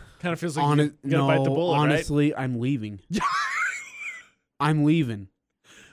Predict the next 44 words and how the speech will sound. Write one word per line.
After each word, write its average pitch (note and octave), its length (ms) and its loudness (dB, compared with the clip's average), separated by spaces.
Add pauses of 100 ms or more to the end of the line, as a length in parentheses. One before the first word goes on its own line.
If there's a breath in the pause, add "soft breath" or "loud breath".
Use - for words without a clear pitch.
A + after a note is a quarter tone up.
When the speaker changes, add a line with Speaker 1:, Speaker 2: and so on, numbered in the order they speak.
(160 soft breath)
Speaker 2:
I F#3 140 4
ain't A#3 140 2
gonna A#3+ 180 2
go G#3+ 180 6
buy F3+ 300 6
your D#3 200 4
guys's, C#3+ 880 0 (420)
you D3 100 -4
know, C#3+ 160 0
wrestling D3 440 -2
action C#3 440 -4
figures A2 600 -10
that A#2 300 -4
have, A#2 520 -4
you C3 100 -8
know, B2 240 -4
some C3+ 180 -6
of B2+ 40 -2
the A#2+ 60 -4
dogs B2+ 420 0
eating, B2+ 180 -6
like, A#2+ 140 -8
the - 120 -16
arm B2 260 -4
off A#2 240 0
and A#2 100 -2
the A#2 40 -2
leg B2 220 0
Speaker 1:
<laughs> G#2+ 40 -8
Speaker 2:
off. G#2+ 320 -12 (760)
Just, D3+ 420 0
no, D#3 400 0 (400)
I'm C#3 80 -2
out. C#3 320 0 (1000)
Someone's F3 320 2
gonna A3 120 2
come A3+ 180 4
by E3+ 540 6
and B2+ 180 -4
someone's E3 300 0
gonna F#3 180 0
help F3+ 240 0
you G#3+ 140 2
out, C3+ 540 4